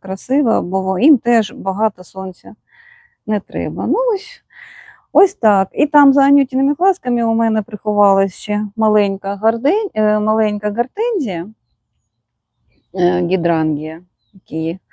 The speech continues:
науково називають. Вона підросте, і теж їй багато так світла не треба, вона буде теж квітнути за бігоніями.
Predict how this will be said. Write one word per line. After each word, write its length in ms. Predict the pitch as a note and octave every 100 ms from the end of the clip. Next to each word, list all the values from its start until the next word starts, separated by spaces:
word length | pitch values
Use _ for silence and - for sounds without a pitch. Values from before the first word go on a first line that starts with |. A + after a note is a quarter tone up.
| - - -
науково 480 | F3+ F3 F3+ E3+ E3+
називають. 640 | E3+ D#3+ E3+ E3+ E3+ E3+
Вона 220 | G3 F#3+
підросте, 680 | F#3 G3 G#3+ C4+ - G4+ G4+
і 100 | D4+
теж 300 | B3 C4+ C4+
їй 180 | A3+ G#3+
багато 640 | G3+ G#3 G#3+ G3+ G#3 G3+ F#3+ -
так 180 | - G3
світла 340 | - G#3+ G#3 G#3+
не 140 | B3
треба, 380 | - G#4 E4 A#3+
вона 360 | A3 A#3+ C4+ D4 _ _ _ _
буде 260 | - A#3 A3
теж 240 | A3 G#3+
квітнути 720 | - _ A3+ B3+ A#3+ G#3+ G#3 G3
за 140 | G3
бігоніями. 760 | F#3 F#3 G3 G#3 G3+ G3 G3